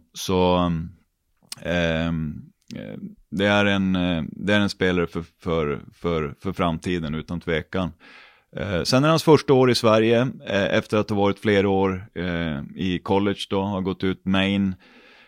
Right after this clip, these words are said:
ehm, ehm, och, ehm, behöver hitta nivån, eh, och, ja, behöver utvecklas för att, för att verkligen nå sin, eh,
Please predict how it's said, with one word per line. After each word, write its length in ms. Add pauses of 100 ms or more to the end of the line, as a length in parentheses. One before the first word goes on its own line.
(220)
ehm, 960 (380)
ehm, 500 (160)
och, 460
ehm, 680 (640)
behöver 300
hitta 240
nivån, 420 (220)
eh, 520 (320)
och, 300 (320)
ja, 300
behöver 300
utvecklas 640
för 120
att, 360
för 80
att 120
verkligen 360
nå 140
sin, 320 (920)
eh, 200